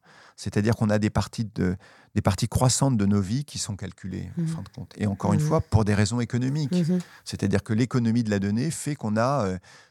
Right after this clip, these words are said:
Speaker 1: au début, tout notre temps a été calculé. Maintenant, c'est notre comportement qui l'est de plus en plus. Et donc, si vous voulez, pour en revenir là, il faut bien avoir cette conscience-là. Ça n'est pas ni la technologie, ni même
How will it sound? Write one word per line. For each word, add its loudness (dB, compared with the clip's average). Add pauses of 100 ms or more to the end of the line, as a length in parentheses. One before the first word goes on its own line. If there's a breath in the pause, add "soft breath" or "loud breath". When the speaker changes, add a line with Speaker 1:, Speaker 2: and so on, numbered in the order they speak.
(560 soft breath)
Speaker 1:
au 6
début, 6
tout 0
notre 4
temps 4
a 4
été -2
calculé. -2
Maintenant, -2
c'est -4
notre -4
comportement 4
qui -2
l'est 4
de 2
plus -4
en 0
plus. -8 (440 loud breath)
Et 0
donc, 2
si -6
vous -2
voulez, 4
pour 2
en 4
revenir 2
là, 0
il -4
faut -8
bien -2
avoir 0
cette -4 (240)
conscience-là. 2
Ça 0
n'est 2
pas 2 (880 soft breath)
ni 6
la 6
technologie, -2 (840)
ni 4
même 6